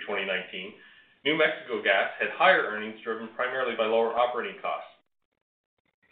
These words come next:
At, at Peoples Gas, lower base revenues due to the impact of covid nineteen on commercial sales were offset by higher customer growth, increased A F U D C earnings, and higher return on investments in our cast iron bare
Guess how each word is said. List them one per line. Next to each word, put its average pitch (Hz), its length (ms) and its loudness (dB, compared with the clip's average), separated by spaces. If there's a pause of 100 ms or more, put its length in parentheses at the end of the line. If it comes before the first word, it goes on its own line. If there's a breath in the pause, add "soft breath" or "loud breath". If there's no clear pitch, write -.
(520)
At, 107 260 -12
at 117 220 2
Peoples - 340 -6
Gas, 110 320 4
lower 139 300 4
base - 240 -2
revenues 127 420 -2
due 117 140 -8
to - 20 -8
the 120 140 -4
impact 127 320 2
of - 80 -14
covid 120 320 -2
nineteen 120 400 -2
on 113 80 -4
commercial 147 480 0
sales 101 320 0 (240)
were 113 160 6
offset 117 560 2
by 107 160 -2
higher 117 320 4
customer 127 400 -2
growth, 107 320 0 (560 soft breath)
increased 139 560 -2
A - 20 2
F 110 140 0
U 113 80 -8
D 104 240 -10
C 156 160 2
earnings, 139 320 2 (160)
and 104 160 -6
higher 120 320 4
return 113 320 -2
on 107 80 -2
investments 107 560 -2
in 101 160 -6
our 95 160 -4
cast 104 320 -2
iron 104 320 -2
bare 104 160 2